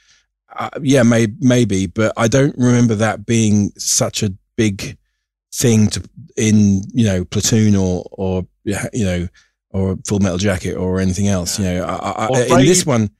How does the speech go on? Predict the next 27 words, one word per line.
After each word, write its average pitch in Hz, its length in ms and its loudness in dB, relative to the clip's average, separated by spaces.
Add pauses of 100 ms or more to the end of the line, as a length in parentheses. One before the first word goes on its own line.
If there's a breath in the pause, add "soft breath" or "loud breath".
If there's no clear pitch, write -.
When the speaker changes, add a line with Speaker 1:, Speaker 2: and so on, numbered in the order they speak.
(340)
Speaker 1:
it 127 160 0
just - 320 0
feel, 147 240 2
felt 135 340 0
forced, - 600 -2
like, 113 180 -2
uh, 123 120 0
the, 120 360 -4
like, 117 220 -2
like 117 180 0
there's 110 180 0
just - 240 -2
too 143 120 2
many 120 180 4
mans, 107 580 2 (340 loud breath)
you 110 100 2
know, 107 80 4
and 110 100 4
it 107 140 0
kept 113 180 -4
pulling 117 260 2
me 113 100 4
Speaker 2:
Yeah. 113 160 2
Speaker 1:
out 110 40 0
of 101 120 -6
the 104 200 -2 (220)
movie. 104 460 0